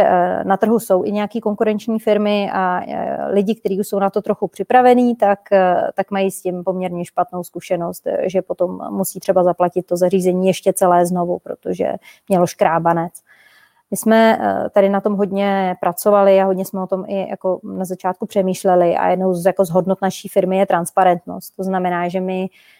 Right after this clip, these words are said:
chápeme, že se to zařízení používá, my víme, že bude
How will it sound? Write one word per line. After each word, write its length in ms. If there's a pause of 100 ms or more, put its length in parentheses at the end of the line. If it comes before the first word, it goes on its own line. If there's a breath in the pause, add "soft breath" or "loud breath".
(160 soft breath)
chápeme, 400
že 140
se 380
to 80
zařízení 440
používá, 800 (100)
my 140
víme, 320
že 120
bude 380